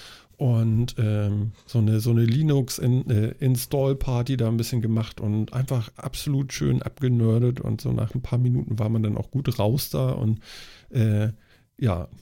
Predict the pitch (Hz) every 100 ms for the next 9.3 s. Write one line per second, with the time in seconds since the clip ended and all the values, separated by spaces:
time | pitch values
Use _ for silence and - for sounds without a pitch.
0 | - 139 139 160 - 139 123 - 147 -
1 | 127 117 107 107 - 87 - 92 104 147
2 | - _ - - - - _ _ 120 117
3 | 117 120 120 120 - - - - 113 95
4 | 120 120 131 110 - - 113 - - -
5 | 147 151 123 123 127 113 117 - 104 98
6 | 95 - 110 117 104 - - 104 95 -
7 | - - - - - _ 110 113 117 104
8 | 95 107 117 107 101 120 113 101 101 -
9 | 95 95